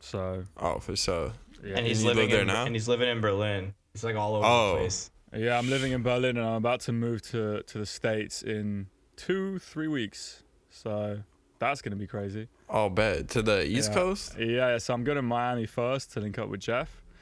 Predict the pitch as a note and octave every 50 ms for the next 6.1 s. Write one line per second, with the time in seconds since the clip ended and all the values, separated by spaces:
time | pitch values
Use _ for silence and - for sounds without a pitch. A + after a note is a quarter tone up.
0 | - - - - - - - - A2 A2 A2 A2 G#2+ G#2+ G#2 G#2 G#2 - A2+ G#2+
1 | - - A#2+ A#2 G#2 B2 B2 C3 B2 - - - - - A2 G#2+ A2 A2+ A2 A2
2 | A2 A2 A#2 A#2 A#2 A2 A2 - G#2 A2 A2 A#2 A#2+ A#2+ G2 - B2 A#2+ A2 A2
3 | - - - C3 B2 B2+ B2+ B2 B2+ B2 B2+ B2+ B2+ B2+ B2+ C3+ C3 - - A2
4 | G#2+ G#2+ G#2+ G#2+ G#2+ G#2+ G#2 - - A2 G#2+ G#2 G#2+ G#2 G2 G#2+ G#2+ G#2 G2+ G2
5 | - - A#2 A2 G#2+ G2+ - A2 G#2 A2 A2 A2 G#2+ G#2+ G#2+ A2 A2 A2 G#2+ G#2+
6 | G2+